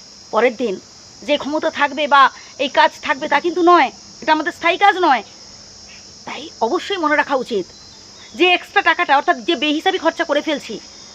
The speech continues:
পরবর্তীকালে সংসারে অভাব দেখা দেবে না তো, বরং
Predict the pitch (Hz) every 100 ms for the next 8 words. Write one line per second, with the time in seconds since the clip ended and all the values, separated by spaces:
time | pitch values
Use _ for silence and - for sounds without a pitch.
0 | - 247 285 302 285 262 269 262 262 214
1 | - - - - 185 214 196 240 262 277
2 | 226 370 320 247 370 269